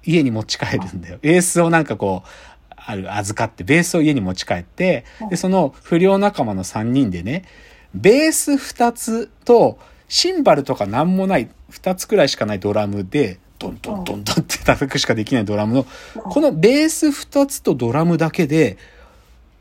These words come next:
Speaker 1: そいつらのロックが始まるんだよ。ブーブーブーブーブーブーブーって。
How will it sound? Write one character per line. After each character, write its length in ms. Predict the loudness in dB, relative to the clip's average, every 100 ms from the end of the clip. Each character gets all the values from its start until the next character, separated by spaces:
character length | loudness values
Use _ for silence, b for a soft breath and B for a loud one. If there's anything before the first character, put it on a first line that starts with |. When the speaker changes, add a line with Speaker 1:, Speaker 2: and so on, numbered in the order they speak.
| -18
Speaker 1:
そ 240 | -4 2 4
い 80 |
つ 140 | 4 2
ら 100 | 2
の 120 | 4
ロ 100 | 2
ッ 80 | 2 -6
ク 140 | -4
が 180 | -4 -4
始 300 | -8 -2 0
ま 100 | 2
る 120 | 4
ん 40 | 2
だ 60 |
よ。 80 | 0 _ b b
ブ 80 | -6
ー 140 | -4 -2
ブ 60 |
ー 140 | -2 0
ブ 60 |
ー 380 | 0 2 2 2
ブ 60 | 0
ー 140 | 0
ブ 60 | 0
ー 120 | -2
ブ 80 | 0
ー 220 | -2 -2
ブ 60 | -4
ー 0 |
っ 40 |
て。 160 | -8